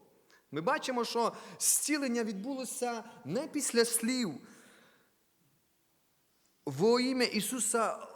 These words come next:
Х-, Христа встань і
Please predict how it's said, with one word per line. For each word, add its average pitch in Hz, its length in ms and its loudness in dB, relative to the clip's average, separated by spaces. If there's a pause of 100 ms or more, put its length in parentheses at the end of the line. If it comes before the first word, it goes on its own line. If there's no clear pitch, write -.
(360)
Х-, - 180 -8 (880)
Христа 185 500 -4
встань 214 600 -6 (240)
і 185 320 -8